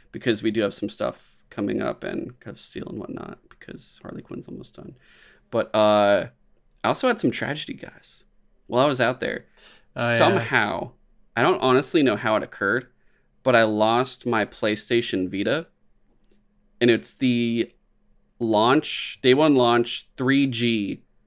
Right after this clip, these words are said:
Speaker 1: PlayStation Vita. So the one with the data plan that no one ever
Speaker 2: That
Speaker 1: used.
Speaker 2: is a
Speaker 1: So
Speaker 2: tragedy.
Speaker 1: basically everyone wasted fifty dollars for nothing getting that version. Uh, that one.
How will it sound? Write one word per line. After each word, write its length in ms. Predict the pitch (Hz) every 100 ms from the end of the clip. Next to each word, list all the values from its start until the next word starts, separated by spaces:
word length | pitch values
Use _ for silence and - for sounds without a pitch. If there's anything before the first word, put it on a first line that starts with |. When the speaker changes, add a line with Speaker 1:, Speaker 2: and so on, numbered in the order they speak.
| -
Speaker 1:
PlayStation 460 | 120 107 101 104
Vita. 200 | 90 107
So 120 | - 113
the 80 |
one 120 | 120 139
with 100 | 135
the 80 |
data 220 | 127 120 123
plan 180 | 139
that 80 | 123
no 80 | 113
one 80 | 117
ever 140 | 110
Speaker 2:
That 80 | 104
Speaker 1:
used. 240 | 101 -
Speaker 2:
is 20 | 104
a 40 | 117
Speaker 1:
So 40 | 101
Speaker 2:
tragedy. 340 | 98 101 101
Speaker 1:
basically 360 | 120 110 123 113
everyone 320 | 110 110 101
wasted 440 | 113 110 110 104 -
fifty 220 | 110 110
dollars 260 | 98 101
for 120 | - 98
nothing 260 | 95 104
getting 220 | 98 98
that 180 | 104 87
version. 440 | - 95 110 120 123 - - -
Uh, 240 | - 107 101
that 260 | 117 131 -
one. 240 | 95